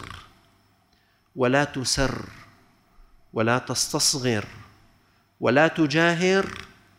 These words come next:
ولا تدعو، ولكن انطرح على باب الله تعالى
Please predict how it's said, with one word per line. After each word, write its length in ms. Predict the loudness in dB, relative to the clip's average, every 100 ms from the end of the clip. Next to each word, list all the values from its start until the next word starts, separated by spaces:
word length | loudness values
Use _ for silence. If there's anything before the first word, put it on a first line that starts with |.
| _ _ -4
ولا 320 | 0 2 2
تدعو، 640 | 0 -4 0 0 2 0 -4 -12 -20 -20 _ _ _ _ _
ولكن 560 | -4 0 2 0 -4 -4
انطرح 640 | -6 -4 -4 -2 -4 -8
على 140 | -8
باب 240 | -4 -4 -4
الله 320 | -4 -4 -6
تعالى 540 | -2 0 2 0 -2